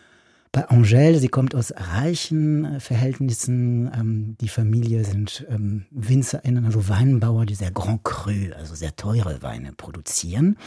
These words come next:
Aber eine Familie, ähm, mit der sie oder zu der sie, äh, den Kontakt abbrechen musste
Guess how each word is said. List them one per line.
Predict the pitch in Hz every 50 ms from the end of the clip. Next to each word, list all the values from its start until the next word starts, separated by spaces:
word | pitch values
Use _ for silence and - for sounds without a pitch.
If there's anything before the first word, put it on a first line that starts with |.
| - - - - - - - - - - - - - - _ _ -
Aber | 123 120 120 120 139
eine | 135 120 123
Familie, | 113 - - 120 113 117 131 147 151 135 131 135 131 127 127 123 131 139 - 135
ähm, | 117 117 117 113 113 113 113 113 113 - _ _ _ _ _ _ _ _ _ _ _ - - _ -
mit | 123 123 113 - - -
der | 120 117 113 113 113
sie | 104 104 101 104 107 113 110 120 - -
oder | 120 113 113 110 107 107 104
zu | - - -
der | 107 - 107 101 98 95
sie, | 98 - 98 98 95
äh, | - 95 90
den | 90 95 90 -
Kontakt | - 101 - - - 160 - - - -
abbrechen | - 127 - - - 92 95 87 - - 92 82
musste | 87 117 131 - - - - 101 120 156